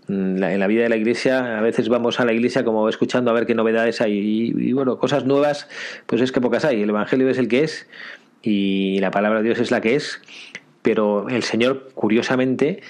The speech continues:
siempre nos dice cosas nuevas con las mismas cosas, con las mismas palabras, porque son palabras vivas, y, eh, nos está enseñando, nos está haciendo ver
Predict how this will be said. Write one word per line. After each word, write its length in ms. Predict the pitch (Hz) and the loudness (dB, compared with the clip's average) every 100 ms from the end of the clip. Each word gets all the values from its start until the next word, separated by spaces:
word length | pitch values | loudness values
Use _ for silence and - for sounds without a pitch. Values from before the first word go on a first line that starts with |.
| - - | -20 -10
siempre 380 | - 131 131 127 | 0 2 2 2
nos 180 | 117 | 0
dice 220 | 127 123 107 | 0 0 0
cosas 320 | 131 143 127 | 0 0 0
nuevas 340 | 131 147 - | 2 0 -2
con 240 | - 123 107 | -4 0 0
las 220 | 92 104 | 0 -2
mismas 400 | 98 90 90 - | -2 -2 -4 -4
cosas, 420 | 90 - 95 - | -6 -6 -8 -12
con 200 | - 107 | -4 -2
las 180 | 98 90 | -2 -2
mismas 360 | 98 98 95 | -2 -2 -4
palabras, 440 | - 101 95 92 - | -2 -2 0 -2 -4
porque 180 | - - | -6 -4
son 180 | 110 | -2
palabras 520 | 101 101 104 117 113 - | 0 0 0 0 -4 -8
vivas, 640 | 104 120 123 - - - - - - - - | 0 0 2 -2 -10 -14 -16 -14 -14 -16 -2
y, 380 | 120 127 131 - | 2 2 0 -4
eh, 440 | 113 104 95 92 92 98 | -4 -2 -2 -2 -4 -6
nos 280 | 107 101 - | -4 -4 -4
está 320 | 104 117 117 | -2 0 0
enseñando, 560 | 127 - 113 120 120 117 | 0 -2 0 0 0 0
nos 140 | 104 | 0
está 340 | 107 - 113 113 | -2 0 0 0
haciendo 340 | - 127 113 | 0 0 2
ver 220 | 113 110 | 2 0